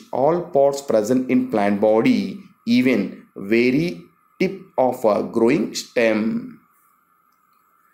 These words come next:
The photosynthetic food materials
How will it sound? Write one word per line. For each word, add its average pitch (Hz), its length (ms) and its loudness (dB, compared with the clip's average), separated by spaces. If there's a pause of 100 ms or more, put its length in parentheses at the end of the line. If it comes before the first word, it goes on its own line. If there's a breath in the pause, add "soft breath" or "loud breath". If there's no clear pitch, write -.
(200)
The 143 100 2
photosynthetic 185 1000 0 (340)
food 135 240 -2
materials 117 760 2